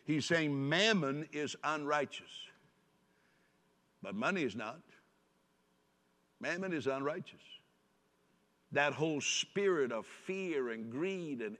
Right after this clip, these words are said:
envy and thinking they were something because of money, that, that's the spirit of the world. When we talk about prosperity, we talk about increase, we are not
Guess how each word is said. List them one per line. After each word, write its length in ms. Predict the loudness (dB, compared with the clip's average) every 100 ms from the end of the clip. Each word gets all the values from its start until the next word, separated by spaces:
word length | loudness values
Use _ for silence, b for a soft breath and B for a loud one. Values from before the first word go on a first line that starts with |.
| -6
envy 580 | -4 -4 -2 -4 -4 -8
and 100 | -16 _ b b b b b
thinking 320 | 0 2 2 0
they 120 | 0
were 220 | 2 2
something 480 | 2 0 -2 -4 -4
because 300 | -2 -2 -2
of 80 | -4
money, 200 | -2 -2
that, 200 | -2 -4 -12 B
that's 240 | 0 0 -2
the 80 |
spirit 380 | -4 -2 -2 0
of 100 | -2
the 80 | -2
world. 360 | -2 -4 -6 -10 -20 B B
When 120 | 0
we 120 | 2
talk 280 | 2 2 2
about 280 | 2 2 0
prosperity, 840 | -6 -4 -4 -4 -4 -2 -4 -6 -12 B B
we 100 | 0
talk 240 | 4 4 4
about 260 | -2 -2 -2
increase, 640 | 0 0 -2 -4 -4 -4 -8 B 0
we 140 | 2
are 100 | 2
not 380 | 2 2 4